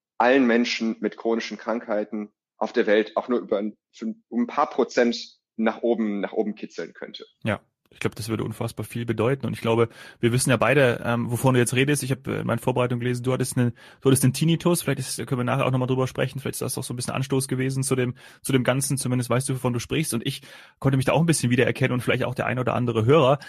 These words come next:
Speaker 2: Ich hatte mal über Monate einen Schwindel im Kopf, der dann
Speaker 1: Mhm.
Speaker 2: über den, über den, über den Rücken gekommen ist. Und das, das habe ich einfach nicht rausgekriegt. Auch mit,
Speaker 1: Mhm.
Speaker 2: mit viel Hilfe, viel Ärzten, viele tolle Physiotherapeuten, viele tolle Menschen, die mir da versucht haben zu helfen. Aber es hat ewig gedauert.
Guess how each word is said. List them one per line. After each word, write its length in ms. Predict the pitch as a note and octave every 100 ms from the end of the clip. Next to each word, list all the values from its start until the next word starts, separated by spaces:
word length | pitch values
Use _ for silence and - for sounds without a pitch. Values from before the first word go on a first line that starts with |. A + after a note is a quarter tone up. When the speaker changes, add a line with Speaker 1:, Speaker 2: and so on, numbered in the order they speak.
| -
Speaker 2:
Ich 100 | -
hatte 140 | C#3 C3+
mal 100 | A#2+
über 140 | B2
Monate 560 | B2 D3+ C#3+ C3+ C#3 C3
einen 200 | A2+ A#2
Schwindel 380 | - E3+ A#3+ -
im 140 | G#2
Kopf, 180 | G#2+ -
der 100 | A2+
dann 120 | A2+
Speaker 1:
Mhm. 60 | A2
Speaker 2:
über 120 | A#2
den, 140 | A2
über 360 | - - A#2 A#2
den, 300 | G#2+ G2 G#2 G#2
über 160 | A2+ A2+
den 60 |
Rücken 200 | A#2+ -
gekommen 400 | D#3+ A#2+ - A#2
ist. 160 | C#3+ -
Und 80 | A#2+
das, 260 | A#2 -
das 280 | - - - -
habe 120 | - G2+
ich 80 |
einfach 160 | D3+ D3+
nicht 180 | D#3 C#3+
rausgekriegt. 540 | D#3 F#3 A#2+ - -
Auch 100 | -
mit, 140 | B2 -
Speaker 1:
Mhm. 80 | A2
Speaker 2:
mit 180 | G#2 A2
viel 320 | - - C#3+
Hilfe, 380 | C#3 E3 - C#3
viel 240 | - C#3+
Ärzten, 420 | C#3 C#3 - C3+ C3+
viele 340 | C#3 C3 B2+ - - _
tolle 220 | - D3 C#3
Physiotherapeuten, 800 | D#3+ D3+ C#3 C#3+ C3+ C3+ B2+ C3+
viele 260 | C#3 C3+
tolle 180 | C3+ B2+
Menschen, 260 | C3 C3 C3
die 80 |
mir 120 | B2+ B2
da 200 | B2 - - - _
versucht 340 | A#2+ C#3+ -
haben 140 | C3+
zu 120 | C3 B2
helfen. 340 | A#2+ D3 B2+
Aber 100 | A#2+
es 80 | B2+
hat 80 | -
ewig 260 | C#3+ C#3
gedauert. 460 | B2+ C3+ C3+ C#3